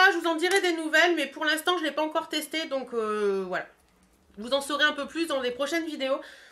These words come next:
Mais je pense que je m'en servirai en tonique le matin pour, euh, réfra-, rafraîchir ma peau. Je pense que ça peut être assez sympa. Et,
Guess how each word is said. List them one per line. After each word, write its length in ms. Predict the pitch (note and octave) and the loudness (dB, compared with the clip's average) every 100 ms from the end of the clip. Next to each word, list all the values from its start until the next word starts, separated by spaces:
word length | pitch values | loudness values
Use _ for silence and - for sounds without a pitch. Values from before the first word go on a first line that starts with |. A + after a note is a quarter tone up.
| - - | -10 -4
Mais 80 | C#4+ | 0
je 60 | |
pense 160 | F#4+ G4+ | 0 2
que 140 | G#4 | 4
je 60 | F4+ | 4
m'en 100 | F4 | 4
servirai 420 | F4+ E4+ E4+ F4+ | 4 4 4 2
en 120 | F4 | 2
tonique 340 | E4 D#4+ F4 D#4+ | 0 0 0 0
le 100 | C#4+ | 0
matin 320 | C#4+ D4 E4 D#4+ | 0 2 0 -2
pour, 180 | C4+ | -4
euh, 120 | A#3+ A3+ | -2 0
réfra-, 380 | C4+ C#4 C4+ | 0 2 2
rafraîchir 440 | B3+ C#4 E4 D#4+ E4+ | 2 -2 -2 -4 0
ma 140 | C4+ | 0
peau. 160 | C4 D#4+ | 0 -8
Je 80 | - | -8
pense 140 | D4+ | -12
que 100 | C4+ | -6
ça 100 | C4 | -4
peut 140 | B3+ | -2
être 120 | D#4+ - | -2 0
assez 200 | B3+ E4+ | 0 0
sympa. 480 | E4 C4+ C4+ C#4 - - - - - - | 0 2 4 2 2 -16 -18 -16 -16 0
Et, 100 | D#4+ | 6